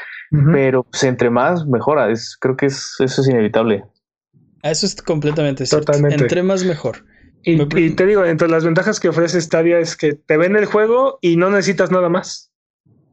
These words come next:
Speaker 2: Ujú.
Speaker 1: Entonces, si no estás invertido en, en la industria y nada más quieres jugar fifa de repente,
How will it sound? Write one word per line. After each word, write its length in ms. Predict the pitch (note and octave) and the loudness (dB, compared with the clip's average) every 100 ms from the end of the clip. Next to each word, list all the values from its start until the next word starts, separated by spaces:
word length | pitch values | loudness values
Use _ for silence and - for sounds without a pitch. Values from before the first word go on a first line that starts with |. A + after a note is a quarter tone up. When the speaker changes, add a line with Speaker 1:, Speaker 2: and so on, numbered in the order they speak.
| - | -4
Speaker 2:
Ujú. 400 | B2 C#3 D3 - _ _ _ _ _ _ - - _ _ | 0 0 0 -6 _ _ _ _ _ _ -20 -20 _ _
Speaker 1:
Entonces, 340 | D#3 D#3+ E3 D#3+ | -6 -2 -2 0
si 80 | |
no 100 | E3+ | 0
estás 300 | G3 G3+ G#3+ | 0 0 0
invertido 640 | A3 F#3 E3 E3 F#3 F#3 E3+ | 2 2 0 0 0 2 2
en, 220 | E3 D3+ | 0 0
en 120 | D3+ | 2
la 100 | D3+ | 2
industria 480 | D#3+ F#3 F#3 G3+ G3 | 2 0 0 0 2
y 60 | |
nada 100 | F3 F#3 | 2 0
más 120 | F3+ | 0
quieres 160 | F#3 | -2
jugar 220 | - E3+ E3 | 0 0 0
fifa 260 | F#3 F#3+ | -2 0
de 120 | D#3+ D3 | 0 0
repente, 580 | D3 E3+ E3 G3 A3+ | 0 -2 -2 -4 -6